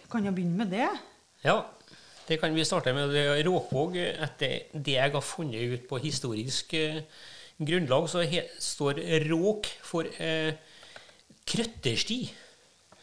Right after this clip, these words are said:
Speaker 2: Altså der de hadde, hadde buskap som gikk på en sti. De fleste tror når de hører Råk, så tenker de vel kanskje på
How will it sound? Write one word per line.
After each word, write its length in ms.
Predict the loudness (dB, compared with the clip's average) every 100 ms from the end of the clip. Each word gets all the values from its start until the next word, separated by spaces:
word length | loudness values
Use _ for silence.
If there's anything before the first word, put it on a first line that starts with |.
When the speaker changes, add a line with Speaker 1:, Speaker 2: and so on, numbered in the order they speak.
| -20 -12 -4
Speaker 2:
Altså 200 | 0 2
der 80 | 4
de 80 | 4
hadde, 340 | 2 4 4
hadde 220 | 4 4
buskap 520 | 2 0 0 2 2 0
som 160 | -2
gikk 280 | -2 -6 -6
på 140 | -2
en 80 | -2
sti. 300 | -2 -4 -8
De 720 | -8 -16 -20 -20 -20 -20 _
fleste 280 | 0 0 0 0
tror 180 | 0
når 160 | 2 2
de 100 | 4
hører 180 | 6 6
Råk, 260 | 4 2 0
så 140 | -2
tenker 280 | 0 0 0
de 60 | 0
vel 60 | 0
kanskje 280 | -2 -2 -4
på 640 | -2 -2 -2 -2 -2